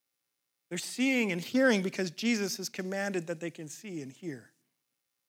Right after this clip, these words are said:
This is a major, major moment in Mark's gospel. When people finally start to see, when they finally start to perceive, when they finally start to hear and understand,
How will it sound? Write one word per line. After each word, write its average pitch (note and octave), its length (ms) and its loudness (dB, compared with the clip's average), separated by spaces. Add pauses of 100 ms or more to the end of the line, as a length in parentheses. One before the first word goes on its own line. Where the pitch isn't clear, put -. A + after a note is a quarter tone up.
(540)
This G#3 100 -12
is A3 60 -4
a D#3 120 -6
major, F3 460 2 (580)
major G3+ 480 2
moment F3+ 360 0
in D3 100 -8
Mark's D3 300 -8
gospel. A#2+ 360 -18 (920)
When E3+ 140 -4
people A#3 340 0
finally A#3 480 2
start G#3+ 320 0
to F3 100 -8
see, F#3+ 540 -2 (160)
when F3 100 -2
they F#3+ 80 4
finally A3+ 400 4
start A3 280 0
to G3 80 -10
perceive, G3 600 2
when F#3 80 0
they F#3+ 80 0
finally A#3 340 0
start A3 280 0
to G3+ 80 -4
hear A#3 240 4
and G3+ 100 0 (100)
understand, A3 880 2